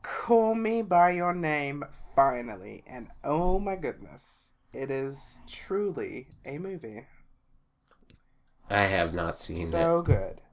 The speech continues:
Speaker 1: So, so good. It has, um, psychedelic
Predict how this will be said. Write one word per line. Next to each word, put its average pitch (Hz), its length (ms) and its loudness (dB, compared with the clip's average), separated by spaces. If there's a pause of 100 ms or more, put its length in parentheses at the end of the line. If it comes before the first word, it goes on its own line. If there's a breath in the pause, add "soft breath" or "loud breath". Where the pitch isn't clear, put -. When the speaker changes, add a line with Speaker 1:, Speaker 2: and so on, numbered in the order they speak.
(140)
Speaker 1:
So, - 480 0
so 165 300 -2
good. 85 340 -14 (760 soft breath)
It 143 160 0
has, 143 520 4 (120)
um, 131 760 4 (840)
psychedelic 170 760 2